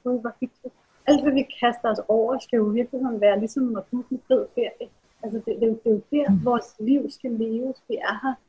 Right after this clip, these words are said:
Speaker 1: så kort tid.
Speaker 2: Ja, det skal ikke kun være en fed ferie, der er fed. Det skal også være alt det andet.
Speaker 1: Ja, men det skal,
Speaker 2: Yes.
Speaker 1: det skal være, det skal være noget, vi sådan begejstres og næres af
Speaker 2: Mm.
Speaker 1: fra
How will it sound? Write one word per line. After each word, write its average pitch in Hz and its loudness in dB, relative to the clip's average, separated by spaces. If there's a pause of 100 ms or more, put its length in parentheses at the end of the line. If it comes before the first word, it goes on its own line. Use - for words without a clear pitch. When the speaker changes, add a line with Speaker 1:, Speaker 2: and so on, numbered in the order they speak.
(420)
Speaker 1:
så 269 2 (180)
kort 208 -2 (140)
tid. 190 -8 (500)
Speaker 2:
Ja, 175 -8 (180)
det 170 -4
skal 196 4
ikke 202 2
kun 220 6
være 196 6
en 190 -4
fed 185 6
ferie, - 2
der 160 -2
er 156 -2
fed. 170 0
Det 196 -14
skal - 2
også 185 0
være 196 2
alt 156 -2
det 185 -2
andet. - -6 (420)
Speaker 1:
Ja, 262 8
men 254 6
det 247 -4
skal, 190 10
Speaker 2:
Yes. 160 12
Speaker 1:
det - -4
skal - -20
være, 214 2 (120)
det 233 -8
skal 208 -10
være 202 -2 (220)
noget, 240 4
vi 277 4
sådan 254 -2 (220)
begejstres 247 -4
og 214 0
næres 226 -2
af - -8 (440)
Speaker 2:
Mm. 185 8
Speaker 1:
fra 185 6